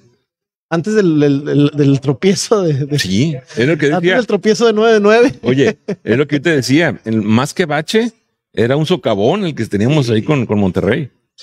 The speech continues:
Speaker 2: Pero fíjate, este partido yo lo, yo, yo sí estuve molesto porque el parti-, fue, este Columbus fue otro.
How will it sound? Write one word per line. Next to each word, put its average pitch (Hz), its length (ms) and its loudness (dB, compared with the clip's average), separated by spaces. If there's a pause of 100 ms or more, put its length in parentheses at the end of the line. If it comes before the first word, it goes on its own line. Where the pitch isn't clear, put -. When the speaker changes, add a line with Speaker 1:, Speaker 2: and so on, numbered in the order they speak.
(600)
Speaker 2:
Pero 120 140 -2
fíjate, 151 240 0
este - 180 -4
partido 170 460 0
yo 127 140 2
lo, 147 160 0
yo, 123 160 0
yo 117 180 0
sí 143 120 -2
estuve 175 240 2
molesto 165 640 -2
porque 127 220 -2
el 113 80 -8
parti-, 110 360 -10 (160)
fue, 135 180 -2
este 143 180 -2
Columbus 190 520 0
fue 143 240 -2
otro. - 380 -4